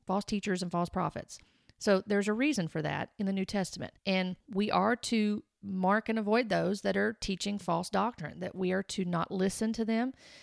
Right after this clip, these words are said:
and not be in accordance with their teaching if it, if it contradicts Scripture, which essentially is a contradicting,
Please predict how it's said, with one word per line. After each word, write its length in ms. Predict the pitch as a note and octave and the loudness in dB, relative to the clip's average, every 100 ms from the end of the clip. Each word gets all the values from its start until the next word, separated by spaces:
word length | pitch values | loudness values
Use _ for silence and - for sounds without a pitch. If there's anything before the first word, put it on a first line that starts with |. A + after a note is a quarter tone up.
| - - | -20 -6
and 300 | G3 F#3 - | -2 -2 -4
not 420 | G3+ F#3+ F#3 F#3 - G3+ F#3+ | -6 -2 0 0 -2 -12 -4
be 120 | - G#3 | 2 2
in 60 | |
accordance 460 | A3 - F3 G3 - | 2 0 -2 -2 -6
with 120 | F3+ | -4
their 100 | F#3+ | -4
teaching 480 | - B3+ B3+ G3 F#3 | -4 -6 -4 -2 -2
if 160 | E3+ | -2
it, 140 | F3+ - _ - G3 - _ - | -4 -6 _ -20 -20 -20 _ -8
if 180 | G3 - | -6 -4
it 120 | - | -4
contradicts 520 | - F3+ G3+ G3 - | -2 -2 -2 -4 -6
Scripture, 420 | - F3 - F#3 | -2 -2 0 0
which 200 | F#3+ - - G3 | 0 -2 -4 -4
essentially 520 | F3+ - F#3+ - A#3 | -2 0 -2 0 0
is 100 | G3 | 0
a 40 | |
contradicting, 800 | - F3+ F#3 G3+ F3 - F#3+ F#3+ | 0 -2 -2 -2 -6 -6 -8 -8